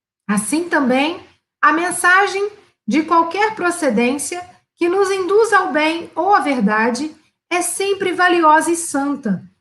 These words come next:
em seus fundamentos, porque, usando-a em nossa alma e em nossa experiência, podemos adquirir os talentos eternos da sabedoria e do amor, por tratar-se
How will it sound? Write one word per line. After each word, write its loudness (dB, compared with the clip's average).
em -6
seus -4
fundamentos, -2
porque, -2
usando-a 2
em -4
nossa 0
alma 4
e -2
em -4
nossa 0
experiência, -4
podemos 0
adquirir 0
os -6
talentos -2
eternos -2
da 0
sabedoria -2
e -10
do -4
amor, -2
por -2
tratar-se -2